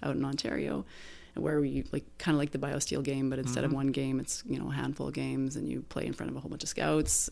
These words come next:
Speaker 1: Um,
Speaker 2: Yep.
Speaker 1: I get that invitation from, you know, like, three Canadi-, three B C kids go, and I get that invitation, whether it's because I'm playing on the Basketball B C or because they know I've played down there.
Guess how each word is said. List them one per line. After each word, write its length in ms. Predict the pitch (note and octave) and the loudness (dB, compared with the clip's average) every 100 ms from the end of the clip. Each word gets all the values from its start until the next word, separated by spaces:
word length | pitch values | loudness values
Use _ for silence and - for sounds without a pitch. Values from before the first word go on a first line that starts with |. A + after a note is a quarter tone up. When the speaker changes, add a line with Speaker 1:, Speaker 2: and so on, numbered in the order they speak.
| - | -4
Speaker 1:
Um, 380 | D3 - - - | -4 -2 -2 2
Speaker 2:
Yep. 180 | C#3+ - - | 2 0 -6
Speaker 1:
I 120 | C#3 | 0
get 160 | D3 D#3+ | 2 4
that 180 | C#3 C3+ | 4 6
invitation 640 | C#3 C3+ - D3 - C#3+ | 6 6 6 6 8 6
from, 480 | C#3+ C#3 C3+ C#3 C3+ - - - - - | 4 2 6 6 6 2 -14 -14 -14 -4
you 100 | D#3 | 4
know, 100 | C#3 C3+ | 4 4
like, 200 | C3+ C3 | 0 0
three 220 | - D3 | 4 4
Canadi-, 320 | - C#3 C3+ | 4 -2 -2
three 140 | - E3+ | 4 4
B 140 | D3+ | 6
C 180 | D3 C#3+ | 4 2
kids 300 | - C#3 C3+ | 2 0 0
go, 360 | - C3+ C3+ C3+ | 0 2 2 2
and 100 | C3+ | 0
I 40 | |
get 180 | C3 B2+ | -2 -4
that 120 | C3+ | -2
invitation, 540 | C3 C3 C3+ C3+ - C3+ | -2 -2 -2 0 0 0
whether 240 | C3+ C3+ | 0 -2
it's 140 | C3+ - | -4 -6
because 720 | - C3+ C3+ C3 - - - - | -4 -2 0 2 4 2 -2 -6
I'm 100 | - | -4
playing 420 | C3+ - - - - | -2 0 0 0 -2
on 120 | - | -4
the 60 | |
Basketball 300 | - - - | -2 -2 -2
B 80 | - | -2
C 320 | - - - | 0 4 6
or 80 | F3 | 6
because 260 | D3 - - | 2 0 -4
they 80 | - | 0
know 200 | C#3 C3 | 0 0
I've 140 | C3+ | -2
played 180 | - - | -4 -2
down 140 | - | 2
there. 160 | D#3+ | 4